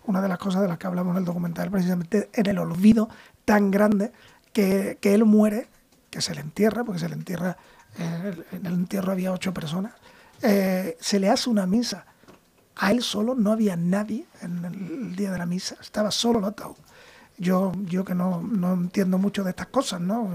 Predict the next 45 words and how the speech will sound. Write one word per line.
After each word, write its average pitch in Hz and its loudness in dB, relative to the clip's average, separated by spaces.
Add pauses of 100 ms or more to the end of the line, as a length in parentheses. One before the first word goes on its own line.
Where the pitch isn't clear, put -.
(140)
Yo 170 -6
soy, 196 -4
soy 208 2
ateo 214 2
y 202 2
no 202 2
entiendo 196 2
mucho 208 4
de 208 4
estas 202 0
cosas. 226 0
Un 233 2
día 202 4 (320)
le 226 2
preguntaba 185 -2 (380)
al 180 -2
que 185 -6
fue 196 0
hasta - -10
hace 208 -2
muy 190 0
poco 202 -4
párroco 196 -2
de 180 -4
aquí 185 -4
de 190 -2
San 190 0
Salvador, 180 -2 (320)
que 208 2
gracias 208 4
a 196 4
él, 247 6
eh, 226 -2
pudimos 196 2
rodar 190 2
en 190 -2
el 180 -4
cementerio 208 2
y 185 -2
él 175 -4
nos 185 -2
facilitó 202 -2 (300)
todo 190 4
mucho, 220 2
Jaime. 214 4